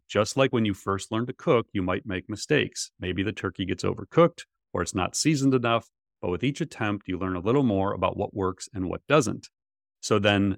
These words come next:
the Q learning has a quality score that basically applies a quality score to each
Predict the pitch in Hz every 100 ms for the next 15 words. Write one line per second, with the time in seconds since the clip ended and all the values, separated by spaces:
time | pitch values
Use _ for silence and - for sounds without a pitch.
0 | - - 101 - 175 190 104 98 98 95
1 | 95 90 - 160 151 101 98 - - -
2 | - - - 101 117 101 104 98 - 107
3 | 101 95 95 - 101 98 - - 90 -
4 | 131 107 - -